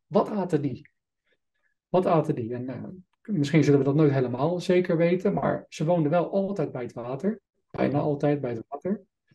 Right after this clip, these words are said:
Dus ze zullen vast veel vis gegeten hebben. Een vis vangen is best nog wel makkelijk, weet je wel. Dat, dat, dat, dat konden ze toen ook echt wel. Dus ze zullen veel vis gegeten hebben. Nou, een eitje, hè,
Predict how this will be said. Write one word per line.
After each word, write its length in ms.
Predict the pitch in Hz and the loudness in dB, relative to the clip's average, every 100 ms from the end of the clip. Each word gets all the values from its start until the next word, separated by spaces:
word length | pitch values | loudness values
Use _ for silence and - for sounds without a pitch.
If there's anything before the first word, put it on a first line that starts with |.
| _ _ _ | _ _ _
Dus 380 | - 156 147 - | 4 4 4 -2
ze 100 | - | 0
zullen 220 | 147 156 | 4 6
vast 280 | - 202 196 | 6 6 4
veel 180 | - 147 | 2 2
vis 220 | 156 160 | 4 2
gegeten 460 | - 180 185 190 160 | 2 2 4 4 4
hebben. 320 | 190 190 - _ _ _ - | 2 0 -6 _ _ _ -4
Een 160 | 196 | -2
vis 300 | - 277 - - | 0 0 0 0
vangen 500 | 147 131 143 185 - _ _ _ - | 0 2 0 -2 -8 _ _ _ -2
is 140 | 185 | 2
best 200 | 175 208 | 4 2
nog 100 | 147 | 0
wel 120 | 120 | -4
makkelijk, 600 | 117 117 160 165 - - - | -4 0 0 0 -6 -12 -10
weet 160 | 120 | -8
je 80 | - | -2
wel. 220 | 131 185 | 0 2
Dat, 340 | 143 139 - 151 | 2 0 -2 -6
dat, 180 | 143 165 147 - | -2 -4 -4 -6
dat, 240 | - 147 | -2 0
dat 160 | 151 147 | 2 0
konden 240 | - 175 160 | 2 2 2
ze 100 | 151 | 0
toen 200 | 170 160 | 0 2
ook 120 | 147 | 0
echt 200 | 185 - | -2 -6
wel. 340 | 113 113 196 _ _ _ _ _ _ _ | -10 -10 -12 _ _ _ _ _ _ _
Dus 240 | - 185 | 2 4
ze 100 | 175 | 4
zullen 240 | 156 165 139 | 4 4 4
veel 140 | 147 | 4
vis 240 | 139 180 185 | 6 6 6
gegeten 460 | 180 165 156 156 | 2 4 4 4
hebben. 280 | 143 156 180 | 2 2 2
Nou, 420 | 165 123 131 - | 0 -2 -4 -2
een 220 | 156 160 - _ - | -2 -4 -8 _ 0
eitje, 580 | 165 147 - 196 214 - | 2 2 2 2 2 -6
hè, 260 | - 196 | 0 2